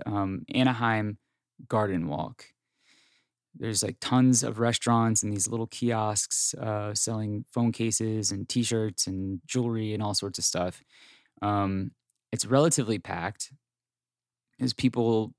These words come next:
everywhere with masks, and they're eating in these little outdoor seating arrangements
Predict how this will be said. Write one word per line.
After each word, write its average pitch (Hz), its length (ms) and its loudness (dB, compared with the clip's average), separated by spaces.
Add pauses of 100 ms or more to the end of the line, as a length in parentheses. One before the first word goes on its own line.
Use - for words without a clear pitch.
(160)
everywhere 123 760 4
with 117 340 -2
masks, 113 580 2
and 107 120 -4
they're 101 100 -4
eating 117 440 2
in 104 400 -2
these 104 180 -4
little 107 160 -2
outdoor 113 560 0
seating 110 340 0
arrangements 104 760 -2